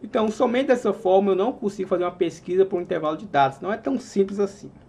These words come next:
Então, o que que eu vou fazer aqui, ó? Observe que eu vou apagar esse comando que acabamos de fazer. Eu também mexi nessa estrutura para exemplificar para você. Então, vamos começar aqui do zero. A primeira coisa que eu vou fazer aqui, ó,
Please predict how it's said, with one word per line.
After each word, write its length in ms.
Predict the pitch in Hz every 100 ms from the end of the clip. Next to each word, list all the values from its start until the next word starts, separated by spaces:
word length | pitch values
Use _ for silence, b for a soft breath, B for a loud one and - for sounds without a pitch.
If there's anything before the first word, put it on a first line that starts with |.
| - _ _ - - - - - - - -
Então, 120 | 277
o 40 |
que 80 | 285
que 80 | 262
eu 40 |
vou 60 | 233
fazer 260 | 233 190
aqui, 200 | 185 -
ó? 80 | 110 - -
Observe 480 | - - 160 156
que 300 | - 165 139 - -
eu 160 | - 175
vou 120 | 160
apagar 600 | 156 - 139 135 120 - -
esse 240 | 185 202
comando 280 | - 160 135
que 60 | 135
acabamos 600 | - 123 135 208 247 208
de 60 |
fazer. 640 | - 151 139 151 156 156 - b b b - - - - - -
Eu 60 | -
também 240 | - 147
mexi 220 | 143 139 143
nessa 200 | 131 147
estrutura 520 | - 247 - 196 -
para 320 | - 143 -
exemplificar 640 | - 180 175 165 156 143 139
para 160 | 147
você. 380 | 147 170 - - - B B B B
Então, 140 | - 226
vamos 180 | 240
começar 300 | - 214 190
aqui 140 | 185 196
do 60 | 190
zero. 240 | 117 -
A 40 |
primeira 300 | - 254 269
coisa 240 | 254 202 202
que 80 | 202
eu 60 |
vou 240 | 165 165 202
fazer 400 | - 180 156 175
aqui, 240 | 175
ó, 60 | 110